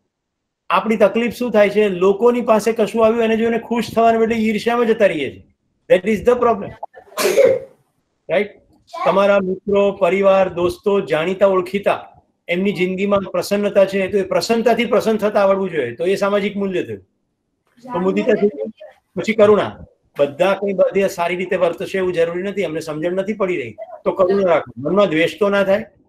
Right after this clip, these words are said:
વિશાલભાઈ, હું છાતી ઠોકીને કહી શકું છું આ બાબતમાં, મારી અંદર ઈર્ષ્યા કે દ્વેષ નામનું તત્વ નથી. આ હું છાતી ઠોકીને કહી શકું. હું દુઃખી થઈ શકું, પણ હું બીજાના દ્વેષ તો ના કરી શકું. તો આ માનવીય મૂલ્ય તો બધાના માટે common જ છે.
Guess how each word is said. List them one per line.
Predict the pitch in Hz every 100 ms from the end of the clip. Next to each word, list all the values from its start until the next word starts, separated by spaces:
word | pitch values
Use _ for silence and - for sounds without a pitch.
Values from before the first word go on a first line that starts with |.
| _ _ _ _ _ _ _ _
વિશાલભાઈ, | - 190 180
હું | 190
છાતી | 185 160 170 196
ઠોકીને | 185 185 190
કહી | 175 175
શકું | 175 175 175
છું | 160
આ |
બાબતમાં, | 147 139 120 120 104 92
મારી | 120 139 180 185
અંદર | 180 180
ઈર્ષ્યા | 160 160 160 - 196
કે | 190 - 156
દ્વેષ | 156 185 -
નામનું | 185 180 -
તત્વ | 160 175 170
નથી. | 165 160 - - _ _ _ _ -
આ | 156
હું | 185
છાતી | 175 170 202
ઠોકીને | 190 175 170
કહી | 151 131
શકું. | 113 - _ _ _ -
હું | 180
દુઃખી | 185 190 226
થઈ | 226
શકું, | 196 170 - - _ _
પણ | - 165
હું | 180
બીજાના | 175 196 202
દ્વેષ | 190 131 175 - -
તો |
ના | 214 190
કરી | 180 135
શકું. | - _ _ _ _ _ _ - _ -
તો | -
આ | - 147
માનવીય | 143 165 196 220
મૂલ્ય | 220 220
તો | 220
બધાના | 214 175 226
માટે | 226 233
common | 220 190 214
જ | 202
છે. | -